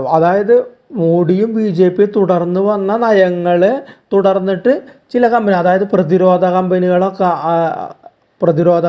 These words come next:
കമ്പനികൾ, അതുപോലെ, ഏഹ്, നമ്മളെ റെയിൽവേ സെക്ടർ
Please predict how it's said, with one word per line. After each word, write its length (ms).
കമ്പനികൾ, 460
അതുപോലെ, 420
ഏഹ്, 180
നമ്മളെ 280
റെയിൽവേ 400
സെക്ടർ 340